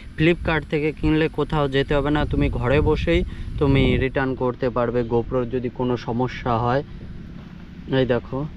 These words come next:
এখানে যে, যে দু বছরের যেটা চব্বিশের ওয়ারেন্টি দেওয়া আছে, এই যে এখানে দেখো এই যে লাক্সারি, লাক্সারি করা আছে। আর এখানে দেখো একটা ওই যে, মানে এটা নাও থাকতে পারে, কিন্তু এখানে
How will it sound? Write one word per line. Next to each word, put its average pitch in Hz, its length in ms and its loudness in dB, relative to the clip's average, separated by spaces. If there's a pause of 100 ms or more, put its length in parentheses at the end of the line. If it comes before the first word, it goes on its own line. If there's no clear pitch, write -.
এখানে 131 280 0 (160)
যে, 131 100 2 (120)
যে 131 80 0 (720)
দু 147 80 4 (120)
বছরের 147 420 2 (100)
যেটা 139 180 0 (140)
চব্বিশের 143 720 2
ওয়ারেন্টি 135 500 2
দেওয়া 131 180 2
আছে, - 200 -4
এই 123 100 -4
যে 143 80 2 (720)
এখানে 139 280 2 (140)
দেখো 135 240 0
এই 123 100 -4
যে 131 140 4
লাক্সারি, 131 440 2 (1200)
লাক্সারি 127 420 0 (240)
করা 131 240 0
আছে। 175 160 -4 (360)
আর 131 160 2
এখানে 151 240 2 (140)
দেখো 139 200 0 (100)
একটা - 260 0 (240)
ওই 131 240 2 (140)
যে, 139 80 -6 (300)
মানে 131 220 4
এটা 151 160 2 (320)
নাও 151 160 2 (120)
থাকতে 151 340 -4
পারে, 139 180 2 (520)
কিন্তু 139 200 2 (120)
এখানে 147 240 0